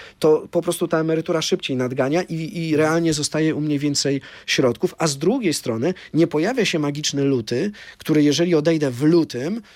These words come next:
to jeszcze zyskam, e, dodatkowo piętnaście procent, które, jak nie przejdę w lutym, to mi po prostu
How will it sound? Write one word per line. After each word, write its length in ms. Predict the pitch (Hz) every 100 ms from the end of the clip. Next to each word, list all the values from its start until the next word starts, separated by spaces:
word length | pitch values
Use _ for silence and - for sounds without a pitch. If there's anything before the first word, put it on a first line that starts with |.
| -
to 300 | 160 156 160
jeszcze 400 | 151 165 170 175
zyskam, 520 | 147 160 - 151 156 -
e, 100 | 139
dodatkowo 520 | 151 151 143 165 156
piętnaście 540 | - 147 147 143 -
procent, 340 | 139 147 170 156
które, 360 | 151 151 151
jak 220 | 135 151 156
nie 120 | 151
przejdę 280 | - 151 143
w 60 |
lutym, 240 | 160 160 170
to 120 | 156
mi 120 | 156
po 100 | 143
prostu 280 | 156 147